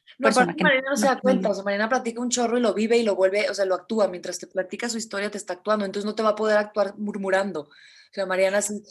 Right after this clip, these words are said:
Speaker 1: "Y luego yo le dije, y luego paz, y luego no sé qué,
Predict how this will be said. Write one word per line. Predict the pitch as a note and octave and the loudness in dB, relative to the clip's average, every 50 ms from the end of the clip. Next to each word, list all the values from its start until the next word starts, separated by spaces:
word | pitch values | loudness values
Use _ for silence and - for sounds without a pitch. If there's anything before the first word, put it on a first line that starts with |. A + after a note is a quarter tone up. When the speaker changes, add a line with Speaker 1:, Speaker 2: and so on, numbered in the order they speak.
| - - - | -20 -8 0
Speaker 1:
"Y | - D4+ | 2 2
luego | D4 F4 F#4 F#4+ | 4 4 4 4
yo | G#4 G4 G#4 G#4+ G#4+ | 4 4 4 4 4
le | F#4+ | 4
dije, | F#4 G4 G4 G4 - C#4+ - - - - | 4 4 4 4 0 -6 -6 -8 -8 -4
y | D4 D4+ | 0 2
luego | F4 F#4 F4 E4+ D#4 E4 | 2 4 4 4 2 6
paz, | F4+ G4 G#4 - - - - - - - - | 6 6 6 6 4 2 -2 -10 -16 -10 -4
y | D#4+ F4+ | 0 2
luego | F4+ G4 G4 G4+ G4+ | 4 4 6 6 4
no | G4+ G4+ | 4 2
sé | G#4 G#4+ | 0 0
qué, | G#4 F#4+ G4+ G#4+ F4 - | 0 2 2 2 0 -2